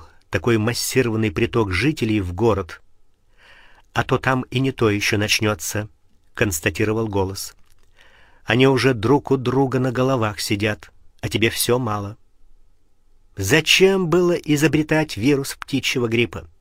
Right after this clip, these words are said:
Столько лет без него жили спокойно и пожалуйста. Тебе что, делать нечего? Чёрную оспу ты за пять минут придумал,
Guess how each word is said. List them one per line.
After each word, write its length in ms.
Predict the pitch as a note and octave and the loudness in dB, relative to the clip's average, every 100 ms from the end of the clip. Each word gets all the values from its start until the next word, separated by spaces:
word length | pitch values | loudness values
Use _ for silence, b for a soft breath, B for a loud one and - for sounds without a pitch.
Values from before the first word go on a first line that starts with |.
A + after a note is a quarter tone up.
| _ _ - b b b b | _ _ -20 b b b b
Столько 680 | - - - G3+ G3+ - F#3 | -4 -4 2 4 4 2 2
лет 260 | F3 D#3 B2+ | 4 4 2
без 300 | G2+ A2+ G#2 | 2 0 2
него 220 | A2+ B2 | 2 2
жили 260 | G#2 D3+ C3 | 2 0 0
спокойно 720 | - G#2+ F2+ A2 B2+ C3 A2+ | -6 -6 0 4 4 2 -2
и 20 | |
пожалуйста. 680 | A2 A2 G#2 A2 G#2+ - G2+ - - _ _ _ | 0 0 0 -4 -6 -12 -16 -20 -20 _ _ _
Тебе 220 | - C#3+ | 0 0
что, 340 | - - B2 - - - _ _ _ - | 2 -2 -4 -4 -18 -20 _ _ _ -6
делать 560 | A2 E3+ F3+ F3+ F3+ | 2 4 6 2 -2
нечего? 500 | F3 D#3+ C3+ A#2 F2+ - _ _ - _ _ _ _ - _ _ _ - | -4 -4 -4 -8 -10 -16 _ _ -20 _ _ _ _ -20 _ _ _ 0
Чёрную 560 | - F#3 F#3 F3+ F3+ - | 6 6 6 4 2 2
оспу 500 | E3 D3 - - B2 | 2 2 -2 -6 -6
ты 300 | - D#3 C3 | 2 2 4
за 180 | C3+ | 0
пять 320 | D#3 F3 F3 E3+ | 0 0 0 0
минут 300 | D#3+ A2+ - | 0 -2 -2
придумал, 560 | G#2+ G#2+ G#2+ G2+ G#2+ | -4 -2 -4 -4 -10